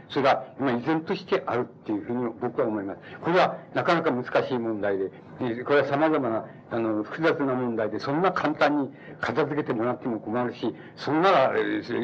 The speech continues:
いっそ新生天皇にしようじゃないかっていうのも困りますし、それから、これ、えー、あの、憲法をよ-、平和憲法を擁護しようとか、言いながら、十七条、あの、いや、その、旧、あの、うん、やっぱり天皇は国民統合の象徴だっていうのを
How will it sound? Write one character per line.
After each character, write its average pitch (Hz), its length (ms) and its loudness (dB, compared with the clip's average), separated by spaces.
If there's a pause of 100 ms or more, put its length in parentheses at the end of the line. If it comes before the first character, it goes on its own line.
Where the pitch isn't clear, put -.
い 110 40 -2
っ - 40 -4
そ 135 180 -2
新 131 240 -2
生 147 240 2
天 143 120 2
皇 139 200 0
に 117 100 -2
し - 100 -6
よ 131 60 2
う 139 40 0
じ 139 60 4
ゃ 120 40 4
な 107 80 -2
い 98 60 -4
か 92 100 -4
っ 82 60 -8
て - 120 -4
い 117 40 0
う - 20 -2
の 127 80 -2
も 113 80 -2
困 101 180 -4
り - 80 0
ま - 100 0
す - 80 -14
し、 - 80 -18
そ - 480 -8
れ - 0 -
か 131 120 4
ら、 - 80 -4 (180)
こ 127 120 0
れ、 156 80 6 (220)
え 117 40 -6 (160)
ー、 120 140 -2
あ 107 40 -2
の、 110 260 0 (300)
憲 147 260 0
法 110 200 2
を 104 40 0
よ-、 113 360 2
平 135 160 2
和 151 80 4
憲 156 280 0
法 131 80 0
を 117 100 4
擁 143 180 2
護 156 120 2
し - 100 -6
よ 117 100 2
う - 20 -6
と - 100 -8
か、 95 380 -2 (360)
言 139 120 4
い 147 40 4
な 147 100 4
が 147 100 6
ら、 131 220 4 (220)
十 139 180 0
七 139 220 -2
条、 120 200 2
あ 107 60 2
の、 104 280 -2
い 110 60 0
や、 113 180 2 (180)
そ 127 100 -4
の、 113 80 0
旧、 170 140 2 (220)
あ 117 120 2
の、 113 340 0 (240)
う 110 40 -2
ん、 110 200 -2
や 107 80 -2
っ - 20 -6
ぱ 123 100 2
り 117 60 -2
天 135 120 -2
皇 123 140 0
は 113 100 0
国 120 220 -4
民 139 140 2
統 139 180 0
合 123 80 0
の 117 80 -2
象 120 200 0
徴 117 180 2
だ 110 100 2
っ 107 120 -6
て - 140 -4
い - 20 0
う 101 40 0
の 127 160 0
を - 60 -8